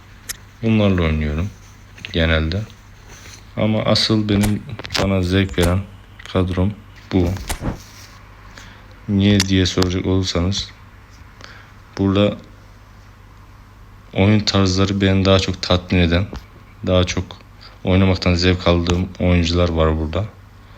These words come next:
O yüzden ben şu anda bu kadro oynuyorum. Bu kadroyla klasman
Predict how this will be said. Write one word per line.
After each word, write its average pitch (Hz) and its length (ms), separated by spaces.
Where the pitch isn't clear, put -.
O 104 140
yüzden 98 280
ben 98 100
şu 92 220
anda 95 240
bu 101 60
kadro 95 360
oynuyorum. 90 460
Bu 107 80
kadroyla 92 480
klasman 87 520